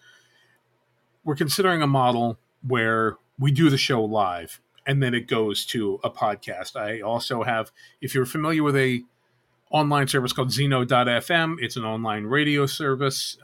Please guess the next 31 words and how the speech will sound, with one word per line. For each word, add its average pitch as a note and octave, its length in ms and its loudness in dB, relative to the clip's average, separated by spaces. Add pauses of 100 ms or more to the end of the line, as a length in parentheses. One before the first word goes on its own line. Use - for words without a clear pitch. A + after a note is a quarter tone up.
(200)
uh, G#2 360 -2 (220)
where A2+ 120 -2
you A#2 120 -4
can - 100 -18
basically C3+ 400 2
buy B2 200 4
your A2+ 140 0
own A2 140 -2
radio B2+ 320 2
station. B2+ 580 -2 (400)
I C3 120 -2
own A#2+ 260 0
one A2+ 260 0
on C#3+ 260 2
that. C#3 260 0
Just - 240 -8
look - 160 -6
for - 120 -10
T - 220 -8
W A#2+ 380 0
Radio C#3+ 600 2
at B2 180 -4
Zeno, C3+ 560 0
that's A2+ 260 -2
C - 220 -8
E A#2+ 160 0
N A#2 180 -6
O A#2+ 160 -2
dot G#2 280 -2
F F#2 220 -14
M. D3+ 320 -2